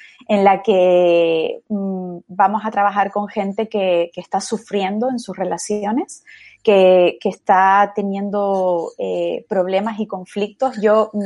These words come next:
el área de, de crecimiento y de maestría de mi vida ha sido sin duda alguna la relación. Es donde más he sufrido y por tanto es donde más he tenido que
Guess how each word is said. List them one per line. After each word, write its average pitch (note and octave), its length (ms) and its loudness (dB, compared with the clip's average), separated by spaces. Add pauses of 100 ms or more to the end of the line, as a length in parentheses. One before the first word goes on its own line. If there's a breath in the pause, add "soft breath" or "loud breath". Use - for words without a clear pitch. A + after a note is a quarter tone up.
(140)
el G3 140 -2
área G#3+ 240 2
de, G#3 340 0 (340 soft breath)
de G#3 160 2
crecimiento G3+ 720 -4
y G#3 80 2
de F#3+ 120 -4
maestría F#3+ 560 -2
de G3 100 -2
mi F#3 140 -6
vida G3 180 0
ha - 40 -4
sido G#3 260 -4
sin F#3+ 200 -8
duda F#3+ 180 0
alguna F#3+ 300 -4
la F#3 140 2
relación. F#3+ 600 -4 (680 loud breath)
Es A3 140 2
donde G3+ 240 2
más G#3 180 2
he G3+ 60 -4
sufrido A#3+ 560 -2
y B3+ 80 -4
por G3+ 180 -4
tanto G3 300 -2
es A3 100 -6
donde G3 340 -6
más G#3+ 240 -4
he A3 80 -6
tenido G3 380 -6
que F#3+ 280 -2